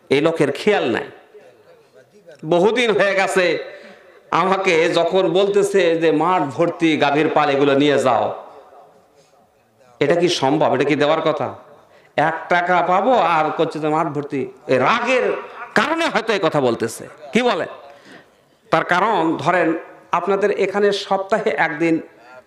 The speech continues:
গরিব মিসকিনকে দান করেন না? ওটা বারের দিন বলে না? এ কি বারে দেন? আচ্ছা, বৃ-, বৃহস্পতিবার।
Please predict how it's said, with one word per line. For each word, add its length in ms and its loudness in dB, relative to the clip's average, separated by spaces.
গরিব 240 0
মিসকিনকে 420 -2
দান 200 0
করেন 240 0
না? 180 -4
ওটা 160 0
বারের 360 2
দিন 160 2
বলে 200 2
না? 180 0
এ 80 -4
কি 160 -2
বারে 200 2
দেন? 260 -2
আচ্ছা, 280 0
বৃ-, 320 2
বৃহস্পতিবার। 680 0